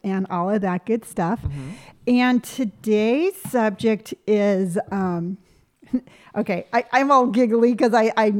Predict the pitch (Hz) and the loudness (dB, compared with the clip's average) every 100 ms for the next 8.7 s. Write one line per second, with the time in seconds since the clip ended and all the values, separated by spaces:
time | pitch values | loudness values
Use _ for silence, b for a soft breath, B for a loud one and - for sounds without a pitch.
0 | - 208 202 208 226 202 214 202 - 214 | -2 0 0 0 0 0 -2 -2 -2 -4
1 | 190 220 233 - 117 147 208 208 208 202 | -4 0 2 2 0 -2 -2 -2 -2 -2
2 | 220 - - 185 202 214 196 - 214 190 | -4 -4 -6 -6 -4 -4 -4 -6 -4 -2
3 | - B B B B 214 214 247 269 - | -4 B B B B -2 0 0 -2 -4
4 | 262 - 220 214 - 214 - 220 214 196 | -6 -4 -2 -2 -2 -6 -4 -2 -2 -2
5 | 196 190 - - 254 247 262 269 269 - | -4 -6 -12 -6 -4 -4 -4 -6 -6 -8
6 | 214 214 233 214 180 180 180 - - 185 | -4 -2 -2 -4 -4 -4 -4 -8 -10 -8
7 | 170 107 202 180 180 175 160 - 175 - | -6 -6 -4 -4 -4 -8 -8 -6 -8 -8
8 | - 160 - - 135 104 | -10 -10 -10 -12 -8 -8